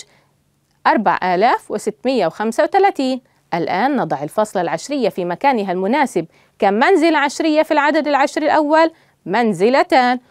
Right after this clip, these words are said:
وكم منزلة عشرية في العدد العشري الثاني؟ منزلة واحدة. نجمع عدد المنازل العشرية فيصبح لدي ثلاث منازل عشرية. نضع الفاصلة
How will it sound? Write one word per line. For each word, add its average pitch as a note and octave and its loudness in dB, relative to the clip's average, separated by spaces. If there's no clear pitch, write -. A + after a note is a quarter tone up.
وكم C#4 2
منزلة D#4+ 4
عشرية C4+ 0
في B3+ 0
العدد C#4+ 2
العشري C#4 0
الثاني؟ E4+ 0
منزلة D4 4
واحدة. F#3 0
نجمع C4 2
عدد G#3+ 0
المنازل G#3 2
العشرية B3+ 0
فيصبح A#3 0
لدي C#4+ 4
ثلاث C#4+ 4
منازل B3+ 0
عشرية. G#3+ 0
نضع A3+ 0
الفاصلة D4 0